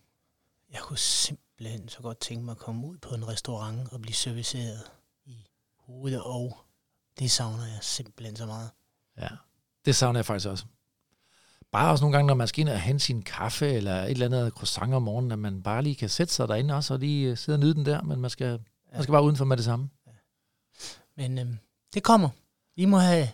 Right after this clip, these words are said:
Speaker 1: is i maven, som man siger.
Speaker 2: De små poder er vendt tilbage i institutionen og skolerne, og det er, det er da en start.
Speaker 1: Ja, sikke et kaos.
Speaker 2: Ja, men det gør jo så, vi kan, så kan vi få en lille tur på cyklen jo, mens de er afsted.
Speaker 1: Jeg ved ikke, men det,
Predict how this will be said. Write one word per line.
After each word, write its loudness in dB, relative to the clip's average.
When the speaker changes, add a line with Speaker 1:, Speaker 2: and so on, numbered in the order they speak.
Speaker 1:
is 0
i 0
maven, 0
som -10
man -6
siger. -8
Speaker 2:
De 2
små 10
poder 10
er 0
vendt 0
tilbage 0
i 0
institutionen -4
og -4
skolerne, -4
og -12
det -2
er, -2
det -8
er 4
da 4
en -2
start. -4
Speaker 1:
Ja, -8
sikke -4
et -10
kaos. 0
Speaker 2:
Ja, -4
men -4
det -4
gør 0
jo 2
så, 0
vi -4
kan, -6
så -2
kan 2
vi 4
få 4
en 6
lille 4
tur 2
på 0
cyklen 2
jo, 2
mens -4
de -2
er 2
afsted. 0
Speaker 1:
Jeg -8
ved -2
ikke, -2
men 2
det, 0